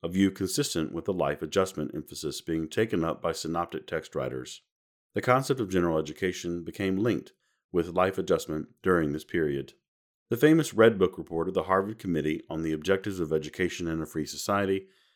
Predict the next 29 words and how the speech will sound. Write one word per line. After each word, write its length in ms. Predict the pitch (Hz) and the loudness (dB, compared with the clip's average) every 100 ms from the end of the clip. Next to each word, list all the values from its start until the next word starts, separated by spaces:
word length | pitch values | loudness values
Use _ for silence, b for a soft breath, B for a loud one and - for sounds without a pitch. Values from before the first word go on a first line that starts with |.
| b | b
entitled 540 | - 87 95 87 87 85 _ _ _ _ | -4 -2 2 4 4 0 _ _ _ _
"General 360 | 104 117 120 87 | 4 6 6 4
Education 580 | 80 80 92 90 95 - | 0 0 0 0 -4 -6
in 100 | 67 | -10
a 60 | |
Free 160 | - 67 | -10 -12
Society," 560 | - - 95 90 90 - b b b b - | -12 -4 0 2 0 -4 b b b b 2
also 360 | 139 165 78 73 | 4 4 2 2
argued 300 | 78 80 90 | 2 0 -4
that 100 | 80 | -6
the 100 | 80 | -4
majority 480 | 80 101 113 123 | 0 6 6 6
of 100 | 127 | 0
high 160 | - 82 | -2 -4
school 200 | - 85 | -2 -8
students 460 | - 90 85 90 - _ | -4 -2 0 -2 -8 _
were 100 | - | 0
not 240 | 110 143 - | 2 2 2
being 180 | 87 85 | 0 0
well 180 | 78 | 0
served 420 | 78 - 82 76 - | -2 0 0 0 -2
by 120 | 78 | -2
extant 380 | 76 73 - 67 | -2 -8 -8 -6
curricula. 440 | 92 85 76 71 67 _ _ _ _ - | -2 -2 -2 -4 -6 _ _ _ _ -2
Introduced 460 | 117 104 101 113 - | 0 4 4 4 4
by 180 | 82 | 4
J 360 | 80 90 92 92 | 4 4 4 4
B 260 | 85 87 85 | 2 -2 -2
Conant, 520 | - 92 73 95 | -2 -2 0 -4